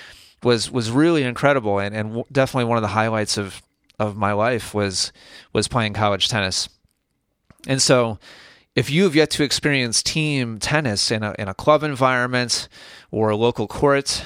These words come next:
environment, or, you know, if, if you have a community league like is so popular in, in Atlanta, that type of environment, any kind of competitive team environment can be extremely,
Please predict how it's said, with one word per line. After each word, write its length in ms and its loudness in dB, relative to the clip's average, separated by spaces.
environment, 920 0
or, 480 -2
you 120 -8
know, 140 -4
if, 280 -8
if 140 -10
you 60 2
have 100 0
a 60 -6
community 840 -2
league 480 0
like 260 -2
is 140 -2
so 420 0
popular 560 2
in, 240 -4
in 160 -4
Atlanta, 560 0
that 180 4
type 220 2
of 100 -2
environment, 420 0
any 240 0
kind 260 0
of 80 0
competitive 540 2
team 240 -2
environment 540 0
can 120 -4
be 200 0
extremely, 960 0